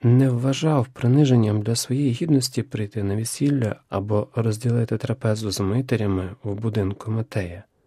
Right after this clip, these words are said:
відвідувати фарисея Симона, Лазаря. Найменше він був схожий на відчуженого аскета або похмурого самітника, і від його погляду не вислизають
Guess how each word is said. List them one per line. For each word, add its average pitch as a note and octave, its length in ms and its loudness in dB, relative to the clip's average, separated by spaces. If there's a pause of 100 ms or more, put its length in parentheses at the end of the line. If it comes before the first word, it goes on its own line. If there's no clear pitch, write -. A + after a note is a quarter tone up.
(180)
відвідувати B2 560 0
фарисея G2+ 640 -4
Симона, A2+ 560 2
Лазаря. G2+ 600 -4 (440)
Найменше C#3 480 4
він C3+ 180 4
був C3+ 220 0
схожий C3+ 680 0
на A#2+ 220 4
відчуженого A#2+ 800 0
аскета A2+ 640 -6
або F#2+ 180 -6
похмурого A2 640 -2
самітника, B2+ 840 0 (360)
і A2 200 0 (120)
від A2+ 240 -6
його D3+ 220 0
погляду G2+ 640 -4 (120)
не A#2+ 140 0
вислизають C3+ 800 -2